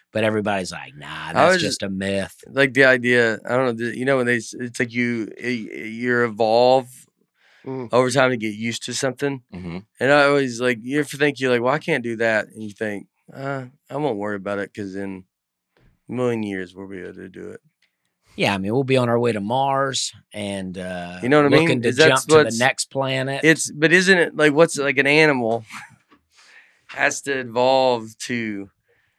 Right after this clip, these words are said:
Speaker 2: uh, eventually,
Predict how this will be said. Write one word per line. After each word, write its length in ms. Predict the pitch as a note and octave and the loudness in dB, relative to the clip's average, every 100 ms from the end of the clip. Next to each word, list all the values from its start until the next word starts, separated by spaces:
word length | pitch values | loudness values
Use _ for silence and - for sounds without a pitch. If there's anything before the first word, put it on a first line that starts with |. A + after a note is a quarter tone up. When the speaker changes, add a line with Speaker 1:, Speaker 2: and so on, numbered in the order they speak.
| _ _ _ | _ _ _
Speaker 2:
uh, 580 | A2+ A#2 G#2+ G#2 A2+ - - _ _ | -2 0 0 -2 -8 -14 -18 _ _
eventually, 1000 | B2 C3 C3 F#3 G3 - C#3 A2+ G#2 G2 | -6 -4 2 4 4 0 -4 -4 -4 -6